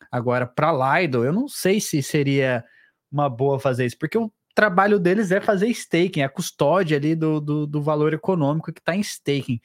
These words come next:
Qual que seria a vantagem de ter sua própria blockchain? Mas, enfim, o pessoal pode vir aqui no fórum, ler isso daqui, tirar as própria, próprias conclusões. Mas e aí, galera, o que que vocês a-, o que que vocês acham aí?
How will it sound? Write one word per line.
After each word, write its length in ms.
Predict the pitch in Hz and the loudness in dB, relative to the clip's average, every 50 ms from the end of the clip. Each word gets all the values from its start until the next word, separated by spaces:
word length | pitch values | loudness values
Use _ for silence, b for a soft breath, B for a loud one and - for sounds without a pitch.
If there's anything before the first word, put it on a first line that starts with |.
| B B B B B B | B B B B B B
Qual 140 | - 208 208 | -4 -2 0
que 60 | - | 2
seria 160 | - 214 208 | 2 2 4
a 40 | 202 | 4
vantagem 640 | 170 190 190 180 165 - 156 160 175 175 147 156 | 4 2 2 2 0 0 0 2 2 2 0 -2
de 80 | 143 - | -4 -4
ter 180 | _ - 156 147 | _ -2 -2 0
sua 160 | - 156 139 | 0 -2 -4
própria 460 | - - _ 135 139 135 127 - 135 | -4 -6 _ -2 -2 -2 0 -2 -2
blockchain? 460 | 123 131 127 123 - - - 117 113 113 | -2 -2 -2 -4 -6 -6 -6 -4 -2 0
Mas, 200 | 135 151 143 170 | 0 0 0 0
enfim, 360 | 185 165 - - 110 110 104 B B B B B B B B B _ _ _ _ | -2 -2 -2 -4 -4 -4 -4 B B B B B B B B B _ _ _ _
o 40 | |
pessoal 340 | - 156 143 - 165 165 160 | -2 -2 0 2 2 2 2
pode 320 | - 170 175 156 156 160 160 | 2 2 2 2 2 0 0
vir 200 | 143 156 170 160 | 0 2 2 0
aqui 240 | 151 - - 160 156 | 0 0 0 0 0
no 100 | 151 139 | 0 0
fórum, 480 | - - - 131 143 156 165 165 151 | 0 0 0 2 2 2 2 2 2
ler 220 | 143 131 135 147 165 | 2 2 2 0 0
isso 140 | 165 - 156 | -2 0 0
daqui, 400 | 139 127 120 - - 135 139 143 | 0 0 0 -2 -2 -2 -2 -2
tirar 280 | - - 139 139 131 | -2 -2 0 0 0
as 120 | 135 - - | 0 -2 -6
própria, 360 | - 135 135 131 - 143 135 - _ | -6 -4 -4 -4 -4 -4 -4 -6 _
próprias 300 | - 143 147 143 151 - | -4 -2 -2 -2 -4 -6
conclusões. 680 | - 147 139 - 139 120 107 131 135 139 151 151 - b b b b b b b b b _ | -4 -4 -4 -2 -2 -4 -2 -2 -2 -2 -2 -2 -6 b b b b b b b b b _
Mas 340 | - 139 139 143 147 143 135 | -4 -2 0 0 0 0 2
e 40 | 175 | 2
aí, 120 | 180 165 | 2 2
galera, 300 | 147 143 139 135 131 127 | 2 2 0 0 0 -2
o 20 | 120 | -4
que 80 | - | -6
que 60 | 143 - | -4 0
vocês 240 | - 165 151 131 | 0 0 2 2
a-, 200 | 143 135 139 127 | 2 0 0 -2
o 60 | 131 - | -4 -4
que 100 | - 165 | -4 -2
que 60 | - | 0
vocês 160 | - 160 147 | 0 0 2
acham 300 | 151 143 135 131 - 147 | 2 0 0 -2 -2 -2
aí? 320 | 135 127 117 110 104 - | -2 -2 -2 -2 -4 -8